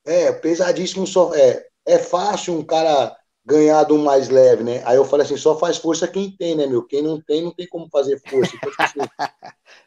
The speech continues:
Speaker 1: um cara de cinquenta quilos vai lutar com um cara de cem quilos, pô, não tem como não fazer força, né, meu? Então, tipo assim, só faz força quem tem. Aí foi que a gente começou a falar isso aí, né? Pô, força só faz quem tem. Quem não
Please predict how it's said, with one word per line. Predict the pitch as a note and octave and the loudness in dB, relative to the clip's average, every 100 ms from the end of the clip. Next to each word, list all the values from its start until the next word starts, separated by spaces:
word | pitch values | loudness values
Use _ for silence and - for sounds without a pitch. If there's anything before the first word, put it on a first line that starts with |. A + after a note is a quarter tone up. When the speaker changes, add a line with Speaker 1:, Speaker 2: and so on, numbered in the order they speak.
| _ _ _ | _ _ _
Speaker 1:
um | C#3+ D3 | -4 2
cara | D#3+ F3 | 4 4
de | F3 | 4
cinquenta | - F#3 F3 F3 G3 G3 F#3+ F#3+ | -2 -2 0 0 0 2 0 -2
quilos | D#3+ E3 C3 A2 G#2+ _ _ _ _ _ - | -12 -4 -4 -4 -10 _ _ _ _ _ 0
vai | C3 | 2
lutar | D3+ D#3 D3+ D3+ | 2 2 0 0
com | D3+ | -6
um | |
cara | - D3+ | 0 2
de | C#3+ | 2
cem | C3+ - E3+ D#3+ | 0 0 0 0
quilos, | - F#3 E3+ A#2+ G#2 _ _ | -6 0 0 0 -6 _ _
pô, | F3+ D3+ | 0 2
não | D3+ | 2
tem | D3+ B3 | 0 -2
como | - G3+ G3 | 2 2 2
não | E3+ | 0
fazer | E3 C#3 D3+ | 2 4 4
força, | D3 - D3 B2 - A2 | 0 -4 0 2 0 -6
né, | A#2 | -6
meu? | A#2+ A2 | -6 -6
Então, | G#2 B2+ | -4 -6
tipo | B2+ - | -6 -6
assim, | C#3 D3 C3+ G#2+ _ _ _ | -6 -4 -4 -6 _ _ _
só | - B2+ | -4 -2
faz | D#3 D#3 | 0 0
força | - E3 E3 E3+ | 4 4 4 0
quem | F3 F#3+ F#3+ | 0 -4 0
tem. | D#3+ D3+ | 4 6
Aí | B2 A#2 | 6 2
foi | C3+ | 0
que | C3+ | 2
a | D3 | 2
gente | D3 | 2
começou | D#3+ D#3+ D3+ D#3+ D#3+ D#3+ | 0 2 2 4 4 2
a | - _ _ - | -10 _ _ -2
falar | D3 D3+ D#3 | 2 4 4
isso | D#3 F3+ | 2 -2
aí, | D#3+ D3 | 2 2
né? | C#3+ | 2
Pô, | - E3 D3 - | 0 0 0 2
força | D3+ D3 | -2 2
só | E3+ | 0
faz | - D#3+ D#3 | 0 -2 -2
quem | F#3 G3 | -6 -6
tem. | F3+ D3 | 0 0
Quem | D3 E3 | 2 4
não | E3+ | 4